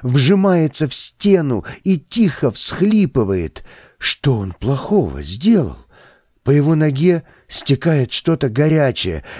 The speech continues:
и он ждёт неизбежной пощёчины от матери, когда та вернётся.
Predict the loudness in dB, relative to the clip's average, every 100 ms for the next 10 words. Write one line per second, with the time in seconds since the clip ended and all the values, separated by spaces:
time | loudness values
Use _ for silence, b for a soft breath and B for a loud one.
0 | B B 2 2 2 0 2 2 2 2
1 | 2 2 0 2 2 2 0 2 0 0
2 | -2 2 2 2 0 0 0 0 0 0
3 | 0 -2 -2 B -6 -2 0 0 0 0
4 | 0 0 -2 -2 -8 -8